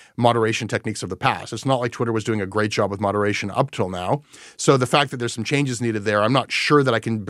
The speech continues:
like, say, "Oh, that's bad that those people are gone," or that they're trying things differently. I don't know enough about which of those things were working and which ones weren't. But I know that Twitter as a whole, like every other social media platform, had an ongoing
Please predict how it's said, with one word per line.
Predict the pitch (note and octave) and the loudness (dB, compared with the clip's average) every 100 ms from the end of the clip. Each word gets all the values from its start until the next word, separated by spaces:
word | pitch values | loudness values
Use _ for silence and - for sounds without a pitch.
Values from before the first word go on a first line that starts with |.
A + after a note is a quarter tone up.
| A2 | -10
like, | B2 G#2+ | -6 -6
say, | - G#2+ G2+ - | -2 -2 0 4
"Oh, | C#3+ | 6
that's | B2+ - | 6 4
bad | A#2+ A#2 | 4 4
that | A2 | 2
those | A2 | -8
people | - A2 G#2+ | -8 -12 -8
are | G2+ | -4
gone," | A#2 A#2+ G#2 G2+ _ _ _ - | 2 2 2 -4 _ _ _ -2
or | C3 | 0
that | |
they're | A2+ | 0
trying | A2 B2 A2+ | 0 0 0
things | A2 | 0
differently. | G#2 B2+ G#2 | 0 0 2
I | A#2+ | 2
don't | C#3+ A#2+ C3+ | 2 0 2
know | C#3 C3+ | 4 6
enough | C3 A#2 A2 | 4 2 0
about | A#2 G2+ | -2 -2
which | G#2+ A2 | -2 -4
of | G#2+ | -6
those | G#2 | -6
things | - G#2+ G2 | -6 -6 -4
were | G#2+ | -2
working | A2 G#2+ A2 | -2 -2 -4
and | G2+ | -4
which | G2+ | -6
ones | G2+ F#2+ | -6 -8
weren't. | G2+ A2+ D#2+ - - - - | -2 -2 -2 -14 -18 -18 -2
But | - | 4
I | C#3 | 4
know | D3+ | 4
that | B2+ | 2
Twitter | - C3+ A#2 | 2 2 2
as | |
a | G2 | 2
whole, | E3+ C#3 A2 A2 - - - | 6 6 6 -2 -14 -20 -10
like | G#2+ B2 | 2 2
every | C#3 D3 C#3+ | 4 4 6
other | C3+ B2+ | 4 2
social | - G#2+ G#2+ | 0 -4 -2
media | G#2 G2 | -6 -2
platform, | G2 - G2+ F#2+ | -4 -4 -8 -2
had | A2+ | 0
an | A2 G#2+ | 0 0
ongoing | C3+ C3+ C3 A#2 A2 G#2+ G2+ G2+ | 4 4 4 4 2 2 -2 -6